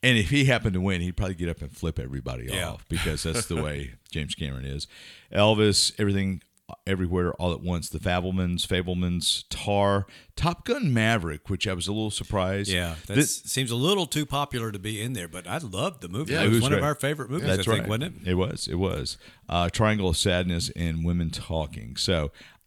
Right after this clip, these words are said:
Speaker 1: I, you know, I think Everything Everywhere All at Once is,
Speaker 3: Who's
Speaker 1: is
Speaker 3: in
Speaker 1: the
Speaker 3: Women
Speaker 1: thing.
Speaker 3: Talking?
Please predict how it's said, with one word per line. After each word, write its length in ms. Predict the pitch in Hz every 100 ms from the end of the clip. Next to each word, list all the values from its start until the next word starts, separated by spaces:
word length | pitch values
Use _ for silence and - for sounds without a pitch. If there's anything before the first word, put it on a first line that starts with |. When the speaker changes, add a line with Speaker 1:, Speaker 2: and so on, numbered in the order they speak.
| _ _
Speaker 1:
I, 340 | 90 101 110 - _ - - -
you 200 | 104 104
know, 300 | 104 107 104
I 100 | 82
think 180 | 90 98
Everything 480 | 95 101 104 101 98 -
Everywhere 380 | 92 104 101 101
All 160 | 101
at 80 | -
Once 420 | 92 107 110 -
is, 340 | 80 73 71 -
Speaker 3:
Who's 240 | 151 82
Speaker 1:
is 100 | 92
Speaker 3:
in 60 | 92
Speaker 1:
the 40 |
Speaker 3:
Women 240 | 101 107 78
Speaker 1:
thing. 60 |
Speaker 3:
Talking? 580 | - 78 87 - -